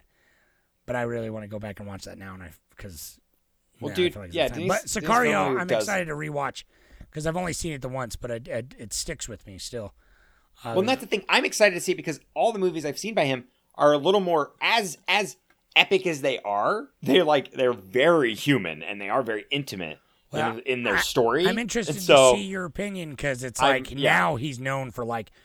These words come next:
Speaker 1: Dune is super this crazy sci-fi world, Blade Runner's
Speaker 2: Right.
Speaker 1: this crazy
Speaker 2: Was,
Speaker 1: sci-fi world,
Speaker 2: would, but
Speaker 1: Arrival
Speaker 2: Blade
Speaker 1: is sci-fi but grounded. Like
Speaker 2: But
Speaker 1: they're
Speaker 2: there's,
Speaker 1: all
Speaker 2: and I think, I think Blade Runner is super grounded too,
Speaker 1: They all
Speaker 2: even though
Speaker 1: are.
Speaker 2: it's a huge world,
Speaker 1: He does
Speaker 2: but
Speaker 1: a good job making it human, but like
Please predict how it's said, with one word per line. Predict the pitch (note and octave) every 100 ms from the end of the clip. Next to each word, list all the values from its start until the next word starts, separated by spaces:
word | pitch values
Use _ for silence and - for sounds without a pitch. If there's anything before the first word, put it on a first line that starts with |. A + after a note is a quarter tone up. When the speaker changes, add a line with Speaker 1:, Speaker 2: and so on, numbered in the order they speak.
| _ _ -
Speaker 1:
Dune | B2 E3+ G3+ F#3+ F3
is | D#3
super | - F#3+ D#3+ E3+
this | D3+ -
crazy | - E3+ D3+
sci-fi | C3 D#3+ - D3
world, | D3 D#3+ C#3 - - _
Blade | F3 F3+ G#3 F#3+
Runner's | F#3 F3
Speaker 2:
Right. | C#3+
Speaker 1:
this | D#3
crazy | - E3+ D#3
Speaker 2:
Was, | C#3+
Speaker 1:
sci-fi | E3+ F3 E3
world, | D#3+ F3 D#3+
Speaker 2:
would, | G3 G#3
but |
Speaker 1:
Arrival | F3+ E3+ G3 F3 G#3 F#3+
Speaker 2:
Blade | F#3 A#3
Speaker 1:
is | E3+ - _ _ -
sci-fi | - F#3 D#3
but | C#3 A#2+
grounded. | C3+ D3+ D#3+ D#3+ D#3+ - _ _ _ -
Like | D#3+
Speaker 2:
But | C4
Speaker 1:
they're | -
Speaker 2:
there's, | B3
Speaker 1:
all | E3+
Speaker 2:
and | G3
I | C4+
think, | C4+ D4
I | F3+ A3+
think | -
Blade | D#3+ A3+
Runner | D#3+ A2
is | G2+
super | - B2 A2
grounded | A2+ G#2 G2+
too, | F#3+ F3+
Speaker 1:
They | A3
all | F#3
Speaker 2:
even | D#3 D#3+
though | C#3
Speaker 1:
are. |
Speaker 2:
it's | B2+ - _ _
a | -
huge | - D3 A#2+ G2+
world, | A2 F2+
Speaker 1:
He | A#3+
does | B3+
Speaker 2:
but | G3+
Speaker 1:
a |
good | G3+
job | E3 E3 B2+ - _ _ G3+
making | D3+ C#3+ C3
it |
human, | A#2+ D3 C3
but | C3
like | B2+ B2 -